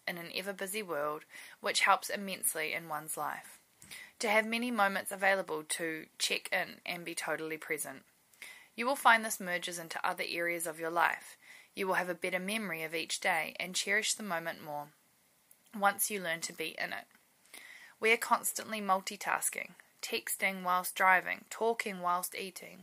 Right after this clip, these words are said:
listening to music whilst walking, to name a few. The practice of being mindful instead of mindlessly engaged whilst walking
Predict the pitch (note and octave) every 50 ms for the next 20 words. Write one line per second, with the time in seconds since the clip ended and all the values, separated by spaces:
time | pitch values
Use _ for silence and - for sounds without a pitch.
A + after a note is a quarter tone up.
0 | F3+ F#3 G#3+ A#3 - - A#3+ A3+ A3 G#3 - G#3+ G#3 A3 A3+ A3+ G#3+ F#3 E3+ -
1 | - F3 E3+ E3+ E3+ E3 - - F#3+ F#3 F#3 - - - F3+ F3 - - F#3 F3
2 | E3+ E3+ E3+ E3+ - - - F#3+ E3+ - - - _ _ - - - - - -
3 | - _ _ _ _ _ _ _ _ - G3 - - A3 G#3 - B3 B3 - C4+
4 | A#3 - B3 B3 A#3+ A#3+ G3+ F3+ E3+ E3+ E3+ - - F3 - F3 E3 - - -
5 | E3+ E3 D#3+ - E3+ D#3+ E3 E3+ F3 F#3 G3 G3+ F3+ F#3 E3+ - - - F#3 F3+
6 | F#3 - - E3+ D#3+ - F#3+ G3 F#3+ F3+ F3+ F3 - - - F#3+ F3+ F3+ E3+ E3+
7 | - - - - - - C#4 C4+ - - E3+ E3 E3+ E3+